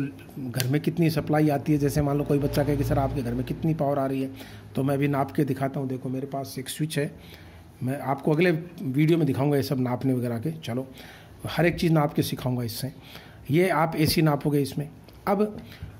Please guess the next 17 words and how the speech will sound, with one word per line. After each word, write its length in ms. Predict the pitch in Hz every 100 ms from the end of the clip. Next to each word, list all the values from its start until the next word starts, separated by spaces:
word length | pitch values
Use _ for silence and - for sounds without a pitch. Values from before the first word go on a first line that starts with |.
| - -
अब 100 | 185
बारी 300 | 180 190 202
आती 300 | 180 180 202
है 160 | 190 208 - - - -
कि 140 | - 170 -
और 180 | 170 190
क्या 180 | 208
क्या 140 | 202 208
नाप 200 | 190 190
सकते 300 | - 180 190
हैं। 80 | 190
तो 80 | 180
देखिए 400 | 196 208 165 202
एक 100 | 208
जो 120 | 226
चीज़ 320 | - 180 175
है 140 | 139